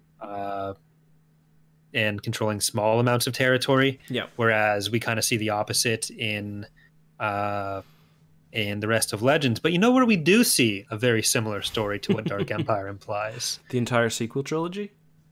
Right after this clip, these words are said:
Speaker 1: Operation Cinder. <laughs>
Speaker 2: Yeah, I mean, there are, there are so many similarities between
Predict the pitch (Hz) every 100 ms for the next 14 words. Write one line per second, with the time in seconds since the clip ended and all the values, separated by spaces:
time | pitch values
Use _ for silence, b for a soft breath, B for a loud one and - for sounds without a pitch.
0 | _ _ _ _ - 170 220 202 190 175
1 | 147 - - 185 - B B B B B
2 | B B - 147 180 175 131 127 143 147
3 | 165 156 147 160 147 - - 143 143 147
4 | 127 127 131 110 135 120 117 120 123 135
5 | 139 135 - 123 120 117 107